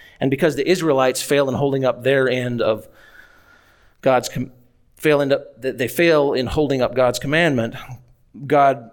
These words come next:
communicates with them and says, "I'm not gonna drive these people out anymore. They're gonna be here. They're going to stay here, and they're going to be a thorn in your side, and their gods are gonna be a problem for you." And it's not like the Israelites at this point have the greatest track record with,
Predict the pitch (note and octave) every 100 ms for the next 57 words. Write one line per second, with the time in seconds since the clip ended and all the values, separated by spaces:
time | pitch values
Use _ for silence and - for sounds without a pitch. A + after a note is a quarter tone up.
0 | - D3 D#3 C#3+ C3 C3 B2 B2 B2+ B2
1 | B2 A#3 D#3+ B2 C3+ B2+ B2 A#2+ C3+ A2+
2 | B2 D3+ A2 G#2 G2 G#2+ D3+ A2 - C3+
3 | - G2 - - _ B2+ B2+ B2 A2+ -
4 | - C3+ B2 A2 G#2+ - - - A#2+ A#2+
5 | B2 B2+ B2+ B2 A#2+ A#2 A2 G#2 - C#3+
6 | D3+ C#3+ B2+ A#2 A2+ G#2+ G#2+ A2 - G3
7 | F#3+ C3 C3 B2+ - _ _ _ _ _
8 | _ _ _ _ - C3 B2+ C3 B2 A#2+
9 | A2 A2+ G#2 G#2 - G#2 - G2+ G2+ F#2
10 | F2+ E2 - - _ _ _ _ _ _
11 | _ _ _ _ _ - D3+ D#3+ A3 C4
12 | A#3 - E3 D#3+ D3 C#3 B2+ B2 B2 C3+
13 | - C3+ C3 C3 A2+ A#2+ C#3+ B2 - -
14 | D3+ C3 B2+ A2+ G#2+ G#2+ G#2 - A#2 G#2
15 | - -